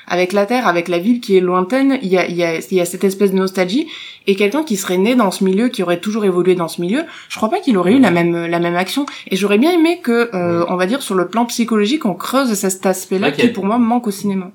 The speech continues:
Speaker 2: Il y a deux, trois allusions, euh, au début surtout, où, où les autres l'appellent Pecno,
Speaker 1: Oui,
Speaker 2: ou
Speaker 1: voilà.
Speaker 2: le rappel à ses conditions
Speaker 1: C'est ça.
Speaker 2: de, de bouseux pour eux.
Speaker 1: Bien sûr.
Speaker 2: Enfin, c'est ça, de quelqu'un qui vient pas de,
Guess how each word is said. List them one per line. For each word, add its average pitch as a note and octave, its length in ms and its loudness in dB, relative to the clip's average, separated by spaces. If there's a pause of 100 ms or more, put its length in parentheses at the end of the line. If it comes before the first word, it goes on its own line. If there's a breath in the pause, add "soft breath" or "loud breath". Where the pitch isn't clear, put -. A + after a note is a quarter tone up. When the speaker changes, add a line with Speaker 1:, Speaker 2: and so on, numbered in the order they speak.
Speaker 2:
Il A2+ 60 -8
y A2 40 0
a G#2+ 40 -2
deux, C3+ 160 -6
trois C#3 260 0
allusions, B2+ 540 -4
euh, G#2+ 480 0 (100)
au A2+ 80 -10
début A2 300 -8
surtout, A#2 320 -4
où, G#2 580 -4
où G#2 80 -6
les G2+ 200 -2
autres A2+ 220 0
l'appellent G2+ 540 -4
Pecno, A2 580 -6
Speaker 1:
Oui, B3 220 8
Speaker 2:
ou G#3+ 60 2
Speaker 1:
voilà. F#3+ 400 2
Speaker 2:
le G#2+ 100 -6
rappel G2+ 340 -4
à G#2 60 -4
ses G#2+ 140 -12
conditions G2 380 -8
Speaker 1:
C'est G#2 60 -4
ça. F3 160 2
Speaker 2:
de, F#2 420 -10 (640 soft breath)
de F#2+ 100 -10
bouseux G#2+ 500 -4
pour G#2 240 -2
eux. E3+ 140 -4
Speaker 1:
Bien G3 120 2
sûr. A#3 140 -2
Speaker 2:
Enfin, F#3 160 -4
c'est E3+ 80 -20
ça, - 200 -12
de - 100 -12
quelqu'un F2+ 320 -12
qui - 160 -14
vient F2 160 -12
pas F#2+ 200 -6
de, F#2 120 -12